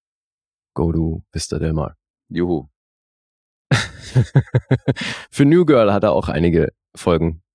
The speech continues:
Speaker 1: gemacht.
Speaker 2: Ja,
Speaker 1: Also,
Speaker 2: schon besser.
Speaker 1: ja. Neunundzwanzig Credits, aber dabei eben auch ganz viel so Kurzfilm, Gedöns und wenig große Featurefilme.
Speaker 2: Mhm.
Speaker 1: Geschrieben hat das Dan Perrault. Von dem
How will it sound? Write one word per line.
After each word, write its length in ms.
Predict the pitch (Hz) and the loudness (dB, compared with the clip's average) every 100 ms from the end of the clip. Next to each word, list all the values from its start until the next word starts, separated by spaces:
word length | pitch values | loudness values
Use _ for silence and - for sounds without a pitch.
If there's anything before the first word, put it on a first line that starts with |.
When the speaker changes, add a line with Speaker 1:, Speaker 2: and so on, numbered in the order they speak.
| - | -2
Speaker 1:
gemacht. 340 | 85 78 - | 0 0 -4
Speaker 2:
Ja, 80 | - | -10
Speaker 1:
Also, 120 | 87 90 | -6 -4
Speaker 2:
schon 60 | |
besser. 220 | 87 76 - _ | -2 -4 -10 _
Speaker 1:
ja. 200 | 87 82 - _ _ _ _ _ _ _ _ _ | -6 -6 -6 _ _ _ _ _ _ _ _ _
Neunundzwanzig 540 | 98 95 90 90 - | 0 2 0 -2 -2
Credits, 340 | - 82 101 - | -2 0 0 -2
aber 240 | 92 87 | -2 -2
dabei 320 | 82 85 82 | 0 -2 -2
eben 180 | 90 82 | -4 -6
auch 160 | - - | -8 -8
ganz 220 | 80 - | -8 -8
viel 220 | - 82 | -8 -8
so 120 | 80 | -8
Kurzfilm, 640 | - - - 80 82 82 - | -10 -10 -8 -6 -6 -6 -10
Gedöns 420 | - 87 82 82 - | -10 -4 -2 -2 -6
und 420 | - 80 - - _ _ _ _ _ _ _ | -10 -10 -14 -20 _ _ _ _ _ _ _
wenig 400 | 85 85 120 127 | -4 0 2 0
große 260 | - 110 107 | 0 0 0
Featurefilme. 540 | - 107 - - - - _ | -2 -4 -6 -6 -6 -8 _
Speaker 2:
Mhm. 300 | 80 87 107 _ _ _ _ _ _ _ _ _ - | -12 -10 -12 _ _ _ _ _ _ _ _ _ -4
Speaker 1:
Geschrieben 360 | 98 - 147 | -2 2 2
hat 120 | 147 143 | 2 0
das 320 | 139 - - | -2 -4 -10
Dan 280 | - - 107 | -6 0 2
Perrault. 400 | - 98 101 202 - _ _ _ _ _ _ _ _ - | 4 4 4 0 -6 _ _ _ _ _ _ _ _ -16
Von 320 | - 107 98 | -4 0 0
dem 460 | 101 110 131 131 | 4 4 4 2